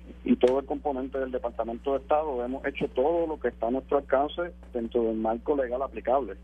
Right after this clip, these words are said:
¿verdad? Eh, es importante señalarlo, eh, para que a estos jóvenes se les garanticen los derechos que les asisten.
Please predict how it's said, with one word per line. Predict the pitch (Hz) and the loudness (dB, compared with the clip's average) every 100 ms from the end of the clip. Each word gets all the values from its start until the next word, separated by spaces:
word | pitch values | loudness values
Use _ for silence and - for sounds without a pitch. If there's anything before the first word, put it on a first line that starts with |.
| - - | -18 -10
¿verdad? | - - 139 127 104 | -6 4 4 6 2
Eh, | 101 - | -2 -6
es | - | -2
importante | 117 135 123 131 127 - | 2 2 2 -2 -2 -2
señalarlo, | 131 151 131 117 135 - - - - - - - | 0 2 0 -2 -6 -8 -18 -18 -18 -18 -18 -4
eh, | - 110 101 - | 0 2 0 -4
para | - 127 120 | -2 -2 -2
que | 120 | -4
a | |
estos | 113 139 | -2 0
jóvenes | 147 170 170 165 | 2 2 0 0
se | 147 | 0
les | 131 | 2
garanticen | 123 117 165 185 202 180 151 | 2 0 -2 -2 0 -2 0
los | 127 | -2
derechos | - 113 - - | 0 -2 -2 0
que | 151 | 4
les | 143 | 4
asisten. | - 98 - - | 2 -2 -10 -16